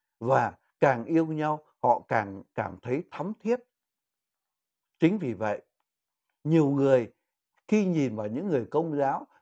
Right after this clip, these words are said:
qua nhiều mẫu gương, họ tầm đạo, nghĩa là họ tìm hiểu đạo nhiều nơi, nhiều chốn, nhiều tôn giáo này,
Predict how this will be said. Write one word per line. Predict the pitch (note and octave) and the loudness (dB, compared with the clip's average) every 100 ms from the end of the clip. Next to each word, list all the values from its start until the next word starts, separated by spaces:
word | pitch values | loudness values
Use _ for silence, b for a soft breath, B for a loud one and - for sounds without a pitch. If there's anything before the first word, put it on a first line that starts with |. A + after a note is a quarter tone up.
| - | -8
qua | F#3 G#3+ | -2 0
nhiều | G3 D3+ B2+ | 0 0 0
mẫu | G#2+ B2 G#3+ | 0 0 0
gương, | G3 G#3 G#3+ G3+ _ _ _ _ _ _ | 0 0 0 -4 _ _ _ _ _ _
họ | C3+ B2 - _ _ _ _ _ _ - | 0 0 -2 _ _ _ _ _ _ 0
tầm | C#3+ A#2+ A2 | 2 0 -4
đạo, | A#2+ A2+ G#2 - _ _ _ | 0 0 0 -8 _ _ _
nghĩa | C3 E3 | -2 0
là | A#3 | 2
họ | D#3 B2+ - - | 2 2 0 -2
tìm | G3+ F3+ F3 | -2 -2 -2
hiểu | D3 B2 | 0 0
đạo | C#3 D3 B2 - _ _ _ | 4 4 2 -2 _ _ _
nhiều | - D#3 F3 D3+ | -4 6 6 6
nơi, | D3 A3+ A#3 A3+ _ _ _ | 4 4 2 2 _ _ _
nhiều | C3+ C#3 C3 G#2 G2 | -2 2 2 0 2
chốn, | D3 F#3+ G4+ _ _ - | 4 4 0 _ _ -4
nhiều | C#3+ D3 B2 B2 | 2 2 2 2
tôn | G3+ G3 | 0 2
giáo | D#3+ F#3 A#3+ | 0 0 -2
này, | D3+ A#2+ | -2 -4